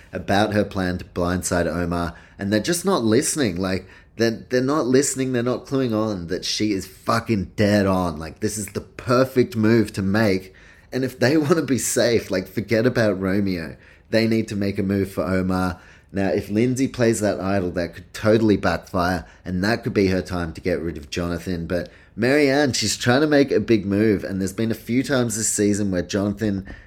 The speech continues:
has kind of dismissed her ideas, and I know she's a pretty high energy personality that, like, jumps off the screen, but seeing the edit and, like, having some hindsight like we do, she is fucking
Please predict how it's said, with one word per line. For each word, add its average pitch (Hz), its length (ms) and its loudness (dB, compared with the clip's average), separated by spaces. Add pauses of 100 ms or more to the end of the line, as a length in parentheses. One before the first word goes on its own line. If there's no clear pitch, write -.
has 92 120 -6
kind 117 280 0
of 143 100 -2
dismissed 131 520 -2
her 131 140 2
ideas, 98 540 0
and 92 300 -6 (440)
I 110 140 -4
know 120 240 2
she's 123 240 -2
a 98 40 -10
pretty 123 340 2
high 110 260 2
energy 104 580 0 (200)
personality 104 720 0
that, 90 160 0
like, 85 200 -8
jumps 107 360 0
off 107 160 -2
the 95 80 -4
screen, 104 460 2
but 90 180 -4 (680)
seeing 147 440 -2
the 120 120 2
edit 131 300 4
and, 104 120 -6
like, 101 200 -2
having 107 260 0
some 98 220 -6
hindsight 110 800 -2
like 92 240 -2
we 101 80 0
do, 104 440 -2 (220)
she 117 320 0
is 92 140 -6
fucking 101 720 -4